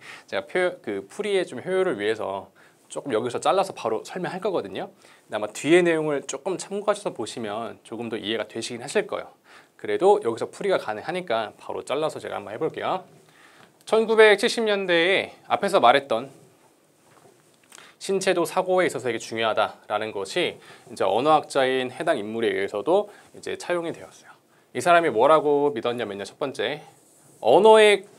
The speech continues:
구성 구조, 그다음에 thinking, 우리가 생각하는 거에 생각의 구조라는 게 엄청나게 영향을 받고 있다. 뭐에 의해서? Body-based metaphors,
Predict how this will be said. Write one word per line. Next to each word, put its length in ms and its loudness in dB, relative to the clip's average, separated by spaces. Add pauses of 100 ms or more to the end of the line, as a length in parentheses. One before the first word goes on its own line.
(160)
구성 400 0
구조, 380 -10 (520)
그다음에 320 -6
thinking, 840 -2
우리가 260 -2
생각하는 540 -2
거에 220 -2
생각의 460 -2
구조라는 500 -2
게 320 -2 (340)
엄청나게 760 2
영향을 380 -2
받고 320 -8
있다. 480 -6 (400)
뭐에 300 6
의해서? 500 0 (600)
Body-based 1040 2
metaphors, 720 -4